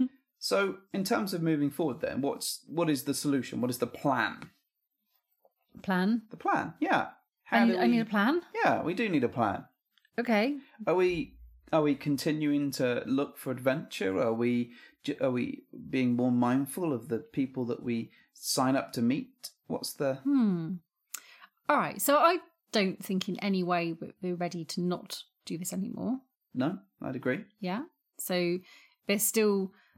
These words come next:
Speaker 2: holes within it, um, enough of an attraction and fun and, you know, sense of going on this together that we still wanna can-, carry on doing it.
Speaker 1: Yeah.
Speaker 2: Yeah. Agreed?
Speaker 1: Yeah.
Speaker 2: Clear. Um,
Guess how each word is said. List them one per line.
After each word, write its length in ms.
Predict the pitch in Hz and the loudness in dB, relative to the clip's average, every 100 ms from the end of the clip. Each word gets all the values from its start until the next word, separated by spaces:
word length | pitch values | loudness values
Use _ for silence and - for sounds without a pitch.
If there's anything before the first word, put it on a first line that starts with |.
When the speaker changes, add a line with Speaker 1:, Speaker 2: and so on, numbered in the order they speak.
| _ | _
Speaker 2:
holes 380 | - 233 208 185 | 0 2 2 0
within 280 | 185 190 180 | 0 0 0
it, 120 | 170 | 2
um, 180 | 202 190 - | 2 2 2
enough 260 | 196 190 | 0 0
of 120 | 185 | -4
an 80 | 175 | -4
attraction 720 | 175 - - - - 180 170 165 | -4 -2 -4 -4 -2 -2 -2 -4
and 380 | 175 170 165 | -6 -4 -6
fun 720 | - - 202 175 170 170 165 - - | -8 -2 0 2 0 -2 -4 -6 -6
and, 500 | 170 160 160 160 - - _ _ _ _ _ - | -6 -4 -6 -6 -8 -12 _ _ _ _ _ -6
you 120 | 196 | -4
know, 220 | 165 165 - _ _ - | -4 -6 -10 _ _ -10
sense 460 | 202 208 185 180 180 | -2 2 2 0 -2
of 200 | 170 - - _ _ _ _ _ _ - | -4 -8 -18 _ _ _ _ _ _ 0
going 260 | 208 196 | 2 4
on 140 | 180 175 | 2 0
this 140 | 180 | -2
together 560 | - 196 185 - 156 196 - | -2 0 0 0 -2 -4 -8
that 100 | - | -8
we 100 | 180 | -6
still 160 | 185 202 | -2 0
wanna 140 | 185 | 0
can-, 260 | 180 190 185 | 0 -2 -2
carry 240 | - 190 | -2 -2
on 100 | 190 | -2
doing 240 | 190 196 262 | -2 -2 -2
it. 120 | 349 - | -4 -6
Speaker 1:
Yeah. 220 | 143 131 - _ _ | -2 -2 -2 _ _
Speaker 2:
Yeah. 160 | 226 302 - _ _ _ - | -6 -6 -10 _ _ _ -10
Agreed? 320 | 220 320 415 - - | -6 -6 -8 -8 -4
Speaker 1:
Yeah. 160 | 175 - _ _ - | -4 -4 _ _ -8
Speaker 2:
Clear. 200 | 190 139 _ _ _ - - _ _ _ 226 | -6 -8 _ _ _ -20 -20 _ _ _ 0
Um, 380 | 233 226 226 | 2 2 0